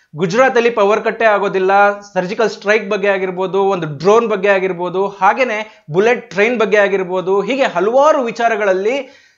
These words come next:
ಚಕ್ರವರ್ತಿ ಸೂಲಿಬೆಲೆ ಅವರು, ಅಂದ್ರೆ ವಿಜಯ್ ಮಲ್ಯ ವಿಚಾರವಾಗಿರ್ಬೋದು, ಕಪ್ಪು ಹಣದ ಬಗ್ಗೆ ಆಗಿರ್ಬೋದು, ಹೀಗೆ ಹಲವಾರು ವಿಚಾರಗಳಲ್ಲಿ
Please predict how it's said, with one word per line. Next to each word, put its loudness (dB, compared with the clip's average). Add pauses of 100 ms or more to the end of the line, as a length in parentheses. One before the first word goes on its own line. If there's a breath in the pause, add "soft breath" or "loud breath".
(180)
ಚಕ್ರವರ್ತಿ 2
ಸೂಲಿಬೆಲೆ 0
ಅವರು, 0
ಅಂದ್ರೆ 0
ವಿಜಯ್ 2
ಮಲ್ಯ 2
ವಿಚಾರವಾಗಿರ್ಬೋದು, -2
ಕಪ್ಪು 0
ಹಣದ -2
ಬಗ್ಗೆ -4
ಆಗಿರ್ಬೋದು, -4
ಹೀಗೆ 0
ಹಲವಾರು 2
ವಿಚಾರಗಳಲ್ಲಿ -4